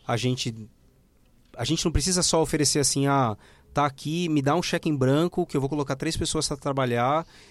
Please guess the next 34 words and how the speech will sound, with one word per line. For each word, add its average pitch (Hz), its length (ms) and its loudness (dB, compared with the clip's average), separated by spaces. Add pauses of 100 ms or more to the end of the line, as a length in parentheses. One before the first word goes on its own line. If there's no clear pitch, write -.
(480)
e, 120 1200 2
e 110 140 0
aí 110 140 4
a 131 40 4
gente 135 200 -2
vai 131 140 2
dis-, 131 160 -2 (140)
discutir 135 640 0
ou 139 80 4
vai 131 180 2
ver 113 220 0
o 127 60 0
que 135 80 -6
acontece." 131 560 -4 (600)
Existe 143 640 2
por 135 200 -2
trás 156 420 0
de 123 120 -6
todo 202 420 0
o 170 40 -4
projeto 123 800 -2
uma 143 220 2
iniciativa 170 680 0
de 202 120 -6
negócio 165 560 -2
e 160 40 2
alguns 160 280 0
objetivos 180 600 -4
de 220 80 -6
negócio 151 360 -2
que - 80 -20
precisam - 280 -6
ser - 140 -6
alcançados. 147 720 -4